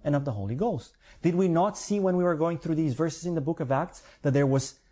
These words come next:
teaching going on just prior to baptism? Of course we did. It was evident in the verses that we read. He continues, number two,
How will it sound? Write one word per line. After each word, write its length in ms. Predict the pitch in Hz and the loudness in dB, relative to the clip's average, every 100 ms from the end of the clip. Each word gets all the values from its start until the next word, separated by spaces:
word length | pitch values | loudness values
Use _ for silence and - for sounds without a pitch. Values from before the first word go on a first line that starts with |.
| _ | _
teaching 440 | - 165 - 190 165 | -6 -4 -2 0 2
going 260 | 165 165 | 0 2
on 160 | 160 160 | 0 0
just 220 | 156 - | -2 -4
prior 200 | 156 156 | -2 0
to 100 | 151 | 0
baptism? 640 | 143 151 - 185 202 277 - _ _ _ _ _ _ | -2 -2 -2 -6 -4 -8 -10 _ _ _ _ _ _
Of 120 | 139 | -8
course 280 | - 330 277 | -4 -4 -2
we 80 | - | -2
did. 240 | 117 98 - - | -2 -4 -8 -4
It 80 | 156 | 0
was 200 | 196 - | 0 -2
evident 560 | - 285 320 113 95 - | -4 -2 0 -2 -4 -6
in 120 | 123 | -4
the 60 | 113 | -2
verses 360 | 117 - 110 | -2 -4 -6
that 120 | 104 | -6
we 140 | - 107 | -8 -6
read. 220 | 101 87 _ _ _ _ _ _ _ _ _ _ _ _ _ - - _ _ | -6 -8 _ _ _ _ _ _ _ _ _ _ _ _ _ -20 -20 _ _
He 120 | - | -4
continues, 520 | - 185 240 180 123 - | 0 0 2 2 0 0
number 220 | 160 165 | 0 0
two, 400 | - 254 110 | 0 2 2